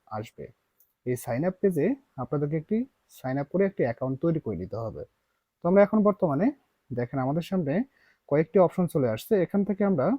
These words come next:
ক্লিক করব কোথায়? আমরা এই যে Continue with Google যে লেখা রয়েছে, এখানে আমরা ক্লিক করব, ঠিক আছে?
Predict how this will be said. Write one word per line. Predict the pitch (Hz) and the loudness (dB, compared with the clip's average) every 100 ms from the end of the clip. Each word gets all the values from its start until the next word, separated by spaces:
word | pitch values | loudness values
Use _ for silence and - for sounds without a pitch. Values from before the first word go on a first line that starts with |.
| - | -4
ক্লিক | - _ - 185 180 | -20 _ 0 0 4
করব | 196 196 | 2 2
কোথায়? | 190 185 240 294 _ _ _ _ | 0 0 -2 -4 _ _ _ _
আমরা | 135 139 | -2 2
এই | 143 | 2
যে | 143 143 | 2 0
Continue | - 151 151 190 214 | 0 0 2 2 2
with | 139 139 127 | 0 -2 0
Google | 131 131 139 | 0 2 2
যে | 127 | 0
লেখা | 101 - | -4 -4
রয়েছে, | 101 90 - 277 - _ _ | -6 -6 -2 -4 -4 _ _
এখানে | 131 143 135 | -4 -2 -2
আমরা | 131 240 - _ | 0 -2 -4 _
ক্লিক | - 123 - | -4 -4 -4
করব, | 85 78 - _ _ _ _ - | -8 -8 -12 _ _ _ _ -8
ঠিক | 202 | -4
আছে? | 247 104 | -2 -4